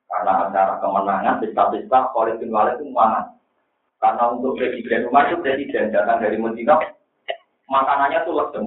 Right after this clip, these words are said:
Mas. Jadi Umar datang bertanya, "Makanan seenak ini itu untuk siapa?"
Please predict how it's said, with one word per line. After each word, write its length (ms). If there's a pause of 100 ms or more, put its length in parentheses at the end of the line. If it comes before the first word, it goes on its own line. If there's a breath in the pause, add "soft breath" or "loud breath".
Mas. 160 (880)
Jadi 220
Umar 240
datang 400
bertanya, 380 (840)
"Makanan 480
seenak 400
ini 320
itu 80
untuk 240
siapa?" 400